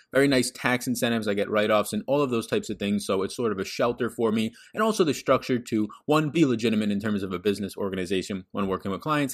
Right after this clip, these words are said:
and two, scale if I need to scale. So that's what you're seeing over my screen. So most of this income, and pretty much all of the income that is generated, flows through to my account at the end of the year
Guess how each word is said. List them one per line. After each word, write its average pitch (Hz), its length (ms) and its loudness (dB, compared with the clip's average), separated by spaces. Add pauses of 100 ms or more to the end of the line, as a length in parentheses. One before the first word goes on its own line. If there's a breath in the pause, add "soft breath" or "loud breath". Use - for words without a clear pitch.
and 139 160 -2
two, 127 240 0
scale 123 420 -2
if 104 120 -4
I 98 100 2
need 101 300 -2
to 92 160 -8
scale. 117 340 0
So 98 300 0 (200 loud breath)
that's 139 220 4
what 147 80 -8
you're 139 80 -2
seeing 127 240 0
over 113 140 -2
my 107 100 0
screen. - 360 -4 (200 soft breath)
So 98 140 -2
most 117 260 2
of 127 80 4
this 101 160 2
income, 92 460 -2
and 104 100 -6
pretty 110 140 0
much 95 240 -4
all 143 180 6
of 135 80 2
the 104 140 0
income 101 240 -2
that 95 180 -4
is 104 100 -6
generated, 98 440 -2
flows 123 340 0
through 117 180 0
to 110 100 -8
my 110 180 -2
account 110 320 -4
at 98 80 -10
the - 160 -8
end 180 160 0
of 175 40 4
the 185 60 -2
year 180 240 2